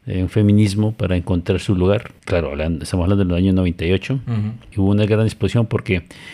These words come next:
Speaker 1: sacaban a la luz que las mujeres tienen derechos, tienen deseos sexuales y tienen la obligación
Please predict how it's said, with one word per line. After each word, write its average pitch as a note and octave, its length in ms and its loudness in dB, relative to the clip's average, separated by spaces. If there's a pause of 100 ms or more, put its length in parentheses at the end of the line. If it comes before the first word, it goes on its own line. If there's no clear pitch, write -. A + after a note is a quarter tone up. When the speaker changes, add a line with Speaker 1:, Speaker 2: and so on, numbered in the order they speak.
(220)
Speaker 1:
sacaban A2 720 2
a G2+ 120 2
la F#2+ 120 4
luz A#2+ 380 0 (320)
que F#2+ 140 0
las F#2 100 0
mujeres F#2+ 480 0 (240)
tienen A2+ 320 4
derechos, A2 680 -2 (880)
tienen A2 400 4
deseos A2+ 840 0
sexuales G#2 680 -2 (400)
y G2+ 120 2
tienen A2 420 2 (220)
la F#2+ 200 4
obligación F#2 680 0